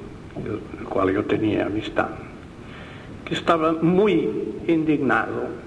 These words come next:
de los textos litúrgicos de la reforma posconciliar, porque dicen,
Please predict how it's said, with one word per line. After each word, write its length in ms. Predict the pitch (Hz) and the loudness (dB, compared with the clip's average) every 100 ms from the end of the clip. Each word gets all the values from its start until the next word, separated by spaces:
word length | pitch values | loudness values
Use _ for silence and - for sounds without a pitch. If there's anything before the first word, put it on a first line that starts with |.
| - - - - - - - - - - - | -16 -16 -16 -16 -16 -12 -12 -12 -14 -6 2
de 60 | |
los 240 | 147 151 151 | 4 4 2
textos 440 | 175 175 - 180 | 0 0 0 2
litúrgicos 880 | 156 160 160 156 - 156 - 156 156 | 2 4 4 2 0 -2 2 2 2
de 100 | 151 | -2
la 160 | 127 123 | 2 2
reforma 560 | 123 117 131 123 110 117 | 2 2 2 0 0 0
posconciliar, 960 | 123 117 - 113 - 127 120 90 87 - - - - - - - - - - - - - - | 0 -2 -2 -4 0 0 2 2 0 -6 -12 -14 -16 -16 -16 -16 -16 -16 -16 -16 -16 -14 2
porque 420 | 202 202 - 185 | 4 4 2 0
dicen, 680 | 175 185 - 110 110 98 110 | 2 2 0 0 0 -2 -6